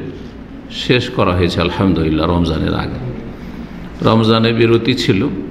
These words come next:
আর তারপরে রমজান পরে আমরা আবার শুরু করছি মানহাজ সম্পর্কে গুরুত্বপূর্ণ ধারাবাহিক আলোচনা। আর তার বিষয়বস্তু হচ্ছে মানহাজে সালাফের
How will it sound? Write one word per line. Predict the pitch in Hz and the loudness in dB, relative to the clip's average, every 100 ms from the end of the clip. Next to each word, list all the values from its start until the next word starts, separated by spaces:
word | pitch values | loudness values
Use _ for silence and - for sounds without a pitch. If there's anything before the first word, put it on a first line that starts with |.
| - 107 | -4 0
আর | 98 98 | 0 0
তারপরে | 107 101 101 101 98 | 0 0 0 2 2
রমজান | 95 95 98 104 - | 2 2 2 2 2
পরে | 101 92 90 - - - - - - - - | 2 2 0 -6 -10 -14 -16 -16 -18 -10 0
আমরা | 98 98 92 92 | 2 4 4 2
আবার | 95 90 92 110 - - | 2 2 0 -2 -6 -6
শুরু | - 110 | 0 2
করছি | 107 110 98 - - 87 78 85 98 | 2 2 2 -2 -2 0 0 2 4
মানহাজ | 113 113 127 123 - | 6 4 4 2 0
সম্পর্কে | 117 110 113 92 - 85 80 80 - | 2 2 2 0 0 0 0 -2 2
গুরুত্বপূর্ণ | 127 117 - 123 123 104 95 90 104 | 4 4 2 0 2 2 2 2 0
ধারাবাহিক | 101 85 82 90 87 | 0 0 2 0 0
আলোচনা। | 78 80 - 71 69 - - - - - - - - - - - | -2 -2 -2 -4 -4 -10 -14 -16 -16 -16 -16 -16 -16 -16 -12 -2
আর | 95 95 | 0 2
তার | 101 98 | 2 4
বিষয়বস্তু | 107 110 135 123 123 - 120 | 4 4 2 2 0 2 2
হচ্ছে | 110 - - 101 - - - - - - - - - - - - - - - | 2 2 0 0 0 -10 -12 -14 -16 -16 -16 -16 -16 -14 -14 -14 -14 -4 0
মানহাজে | 110 101 104 95 98 | 2 4 4 4 2
সালাফের | - 107 101 101 - 98 | 2 4 4 2 2 0